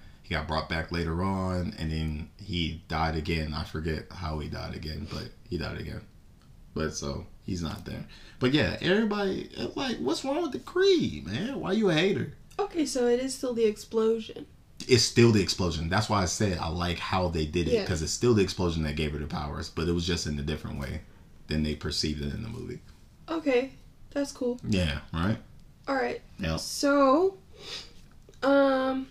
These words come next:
Speaker 2: Yon Rog and her friends are coming to get her,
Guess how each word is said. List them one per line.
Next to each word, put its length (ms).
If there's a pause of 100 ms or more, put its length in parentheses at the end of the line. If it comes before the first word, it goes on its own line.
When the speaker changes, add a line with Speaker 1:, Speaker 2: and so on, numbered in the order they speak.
(360)
Speaker 2:
Yon 320
Rog 360
and 200
her 100
friends 320
are 60
coming 300
to 40
get 240
her, 340